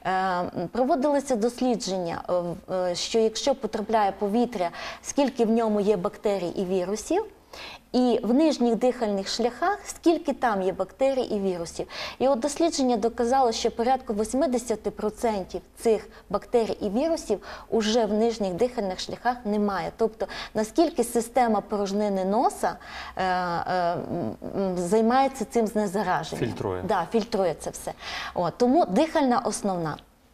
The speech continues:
Speaker 1: Е, слідуюча функція — це захисна. Тобто, е, все, що потрапляє в ніс, е,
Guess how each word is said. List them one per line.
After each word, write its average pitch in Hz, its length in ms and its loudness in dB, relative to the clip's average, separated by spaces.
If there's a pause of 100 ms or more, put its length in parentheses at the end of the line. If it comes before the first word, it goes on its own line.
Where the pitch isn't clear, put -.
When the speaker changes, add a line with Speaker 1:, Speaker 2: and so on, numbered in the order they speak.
(320)
Speaker 1:
Е, 214 340 2 (160)
слідуюча 339 500 2
функція — 262 640 2 (100)
це 247 260 4 (180)
захисна. 214 640 0 (280)
Тобто, 214 380 0 (280)
е, - 40 0 (460)
все, 330 220 2
що 262 180 2
потрапляє 226 760 2
в 180 140 -2
ніс, 226 400 2
е, 175 420 -2